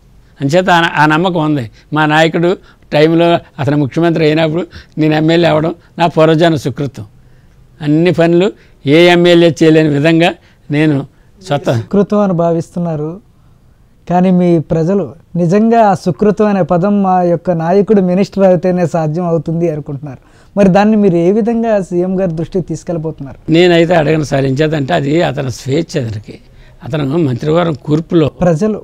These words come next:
Speaker 2: ప్రజల చేత ఎన్నుకోబడ్డ నాయకుడికి అర్హత ఉండకూడదు అని మీరు ఎలా భావించారు?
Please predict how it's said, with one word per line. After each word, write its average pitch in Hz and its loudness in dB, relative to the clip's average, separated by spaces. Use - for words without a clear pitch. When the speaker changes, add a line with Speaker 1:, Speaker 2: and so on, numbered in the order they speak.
Speaker 2:
ప్రజల 170 -4
చేత 170 -8
ఎన్నుకోబడ్డ 165 -2
నాయకుడికి 156 -6
అర్హత 151 -6
ఉండకూడదు 170 -4
అని 175 -4
మీరు 147 -8
ఎలా 135 -12
భావించారు? 147 -16